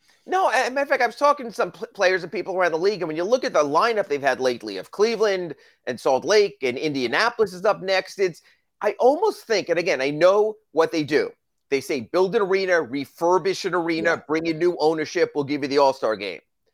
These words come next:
Speaker 1: But I almost think you need to make this sort of like the rotation with the college football playoff where you get to these sexy,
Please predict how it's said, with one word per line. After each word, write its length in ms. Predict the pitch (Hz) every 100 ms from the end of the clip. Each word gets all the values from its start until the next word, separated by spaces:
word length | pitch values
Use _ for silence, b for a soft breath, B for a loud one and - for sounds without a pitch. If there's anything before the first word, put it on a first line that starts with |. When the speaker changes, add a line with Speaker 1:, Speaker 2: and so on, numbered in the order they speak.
| _ _ _ _ _
Speaker 1:
But 100 | 208
I 60 | 220
almost 280 | 381 480
think 160 | 370 277
you 100 | 226
need 200 | 208 220
to 100 | 196
make 280 | 170 202 -
this 140 | 180
sort 260 | - 208 196
of 60 | 190
like 180 | 180
the 80 | 185
rotation 580 | 160 147 - 180 190 185
with 120 | 160
the 60 | 147
college 360 | - 170 170
football 400 | 139 180 175 151
playoff 460 | - 175 185 160 147
where 140 | - 151
you 100 | 147
get 220 | 175 185
to 80 | 170
these 180 | 156 -
sexy, 600 | - 170 - 165 160